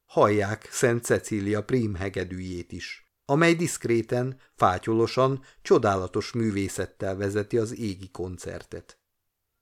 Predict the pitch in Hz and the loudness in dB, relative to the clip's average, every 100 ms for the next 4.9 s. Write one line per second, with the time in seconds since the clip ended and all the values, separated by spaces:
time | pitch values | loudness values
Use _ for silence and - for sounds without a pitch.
0 | _ _ _ _ _ _ _ _ _ _ | _ _ _ _ _ _ _ _ _ _
1 | _ _ _ _ _ _ _ _ _ _ | _ _ _ _ _ _ _ _ _ _
2 | _ 190 240 220 151 135 127 147 160 - | _ 2 2 6 6 6 4 -2 -4 -4
3 | 143 - 143 98 87 - 98 95 87 90 | -2 4 6 6 2 -4 -4 -4 -4 -6
4 | 92 85 - _ - 90 90 85 _ | -6 -8 -10 _ -14 -10 -10 -14 _